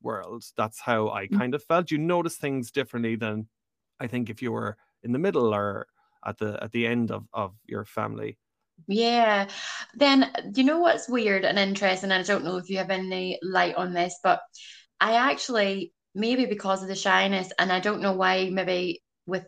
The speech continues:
Speaker 2: me having that one-to-one time with Mum, why I wasn't even a bit more confident, but I tried out loads of different things: Irish dancing, gymnastics, G A A, sports, different things. Not one of them stuck.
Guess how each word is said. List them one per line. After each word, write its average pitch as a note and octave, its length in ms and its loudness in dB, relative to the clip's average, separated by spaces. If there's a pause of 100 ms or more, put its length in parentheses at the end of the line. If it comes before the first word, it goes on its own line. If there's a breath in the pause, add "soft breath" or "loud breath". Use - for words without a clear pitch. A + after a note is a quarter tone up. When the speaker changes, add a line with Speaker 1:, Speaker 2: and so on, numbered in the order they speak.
Speaker 2:
me F#3+ 100 -2
having F#3 300 2
that F#3+ 160 2
one-to-one F#3 500 -2
time F3+ 260 -4
with F3+ 140 -6
Mum, F3+ 360 0
why F3+ 380 2
I - 100 2
wasn't F3 300 0
even F3 160 -4
a F3 40 -6
bit F3 160 0
more F3 140 -2
confident, F#3+ 540 -6
but F#3 200 2 (920 loud breath)
I B3+ 560 4
tried F3+ 400 4
out F#3 240 0
loads F#3 300 -2
of F3+ 60 -6
different F3+ 380 -2
things: F#3 400 -4 (280)
Irish E3+ 340 -2
dancing, A#3+ 760 0
gymnastics, G#3 920 0 (120)
G E3+ 240 0
A E3 200 2 (280)
A, - 20 -2
sports, G#3 760 0
different G3 360 0
things. G3+ 380 2 (460 loud breath)
Not G#3 420 4
one A3+ 200 2
of A#3 80 0
them F#3 160 -2
stuck. G3 420 0